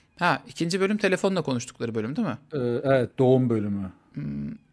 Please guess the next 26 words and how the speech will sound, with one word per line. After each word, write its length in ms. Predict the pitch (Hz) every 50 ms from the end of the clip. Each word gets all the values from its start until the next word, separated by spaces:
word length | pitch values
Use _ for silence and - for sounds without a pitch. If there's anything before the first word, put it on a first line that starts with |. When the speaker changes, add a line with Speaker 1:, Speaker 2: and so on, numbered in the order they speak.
| _ _ _
Speaker 2:
İlk 260 | - - 85 - -
Speaker 1:
iki 200 | 139 147 147 254 202
Speaker 2:
bölüm, 360 | 160 156 180 220 214 196 - - - _ _ _ _ - - _ _ 165
e, 20 |
Speaker 1:
Hı 40 | 147
hı. 60 | 143
Speaker 2:
şey, 380 | 165 175 170 147 127 110 - - - _ - -
e, 80 | 123 117 110 110 107 107 104 104 104 110
arkadaşları 680 | - 131 135 135 - 156 151 151 151 147 - - 156 151
geliyor 320 | 151 139 131 117 113 110
falan 260 | 110 - 120 113 110 113
o 140 | 117 107
bölüm. 180 | 110 104 98 104 - _ _ _
Speaker 1:
İlk 220 | - 196 196 - -
bölüm, 240 | 190 185 202 208 202
evet. 320 | 196 185 160 - - -
İlk 240 | - 156 156 151 -
bölüm 160 | 175 175 175
komşu 480 | 175 - 180 170 165 - - 190 185 165
göbekteki 480 | 156 165 151 160 156 - - 160 - 156
çocukla 380 | - 160 151 - - 175 156
konuşuyor. 420 | - 139 120 120 117 - - 156 156
İkinci 320 | 156 - 156 147 135 143
bölüm 260 | 147 151 147 147 139
doğuma 260 | 143 147 147 151 160
gidiyorlar. 420 | 156 143 120 113 113 123 156 185